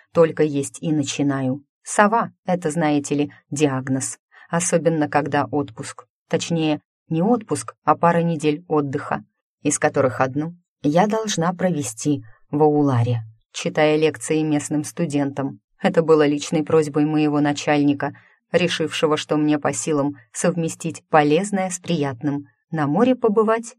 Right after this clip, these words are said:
развеяться и немного поработать. Ничего не говоря, найдёныш схватил булку и впился в неё зубами. Я же в задумчивости покосилась на влажные салфетки, вынутые из аптечки.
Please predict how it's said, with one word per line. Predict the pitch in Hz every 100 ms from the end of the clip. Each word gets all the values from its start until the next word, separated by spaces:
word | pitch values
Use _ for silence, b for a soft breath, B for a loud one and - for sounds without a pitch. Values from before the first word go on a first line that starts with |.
| -
развеяться | 151 143 139 185 262 254 208
и | 175 196 254 - _ 165
немного | 180 170 156 185 233 254
поработать. | 254 160 170 151 135 117 107 - _ _ _ _ _ -
Ничего | 170 - 165 170
не | 165 147
говоря, | 143 147 156 175 - _ 160
найдёныш | 160 151 147 180 175 175
схватил | - - 160 - 156
булку | 147 170 202 185 214 208 B _
и | 170
впился | - 165 175 - 165
в | 170
неё | 170 151
зубами. | 143 156 143 135 135 139 _ _ 165
Я | 165 147
же | 147
в | 143
задумчивости | 143 147 151 - 147 - 135
покосилась | 135 143 143 147 143 143 - _ _
на | 165 151
влажные | 151 147 160 151
салфетки, | - 165 165 214 208 143
вынутые | 139 147 143 147 147 143
из | 151 151
аптечки. | 147 - 143 - -